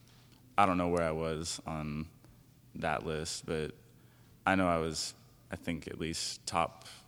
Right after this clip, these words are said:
three in total points scored. Um, I know there was a kid from Sprague, uh, Jamin, who had a lot of goals, but also had a lot of assists. So I'm not sure quite where that landed, but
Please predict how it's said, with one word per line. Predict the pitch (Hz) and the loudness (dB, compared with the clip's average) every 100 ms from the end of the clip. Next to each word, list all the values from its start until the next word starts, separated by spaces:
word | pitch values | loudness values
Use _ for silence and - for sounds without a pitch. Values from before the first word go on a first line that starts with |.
| - - - - | -20 -20 -20 -6
three | 85 80 80 52 | -4 -2 -2 -4
in | 73 71 73 78 - - | -6 -6 -8 -8 -10 -12
total | - 82 78 | -4 -2 -2
points | 78 - - - | -6 -8 -6 -6
scored. | - 76 76 82 82 - - - - - - - | -4 -6 -4 -6 -8 -10 -20 -20 -20 -20 -20 -8
Um, | 92 67 53 71 - | -6 -4 -8 -10 -4
I | 92 | 0
know | 90 85 80 80 - - | 0 0 -2 -4 -8 -8
there | 90 80 | -4 -4
was | 80 | -4
a | |
kid | - 82 | -6 -6
from | - 80 | -4 -6
Sprague, | - - 82 76 71 - 67 | -6 -4 -4 -4 -6 -10 -6
uh, | 55 58 73 | -6 -6 -6
Jamin, | 76 76 69 73 73 - - - - | -6 -6 -6 -8 -10 -14 -20 -20 -20
who | - 82 82 76 78 78 - - - - - - - | -6 -2 -2 -2 -6 -8 -14 -20 -20 -20 -20 -20 -2
had | 92 87 | 0 2
a | |
lot | 87 82 | 2 0
of | 80 | 0
goals, | 80 80 80 78 76 - | -2 0 0 -4 -6 -8
but | 85 67 | -2 -2
also | 76 - | 0 -4
had | 82 73 | -4 -4
a | 76 | -4
lot | 73 - | -4 -6
of | |
assists. | 78 - 80 78 76 - - - | -6 -6 -4 -6 -6 -8 -10 -10
So | - - - - - - - - | -8 -6 -6 -8 -12 -20 -20 -8
I'm | 82 | -4
not | 69 - | -4 -4
sure | - - - - - | -6 -8 -10 -12 -4
quite | 78 - | -4 -4
where | 73 | -4
that | 67 - | -4 -4
landed, | - - - - | -8 -8 -10 -8
but | - | -8